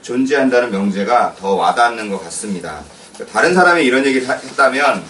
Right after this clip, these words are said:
그냥 그런가 보다 했을 텐데 이런 진짜 행동하는 지식인으로서의, 어, 그의 생각과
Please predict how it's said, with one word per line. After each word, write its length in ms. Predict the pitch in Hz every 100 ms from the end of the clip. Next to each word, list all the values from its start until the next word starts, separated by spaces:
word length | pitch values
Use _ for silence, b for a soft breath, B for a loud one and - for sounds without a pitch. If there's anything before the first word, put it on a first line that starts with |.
| - - - -
그냥 160 | - 143
그런가 280 | 139 139 143
보다 180 | 135 135
했을 220 | 135 160
텐데 420 | 139 120 135 127 92
이런 280 | 107 131 123
진짜 240 | - 110
행동하는 460 | 175 180 180 147 160
지식인으로서의, 1160 | - - 135 139 131 123 127 113 123 127 120 - - - - - - B B B B B B _
어, 360 | 101 101 101 101
그의 340 | 127 131 131 -
생각과 840 | 175 185 - - 127 123 -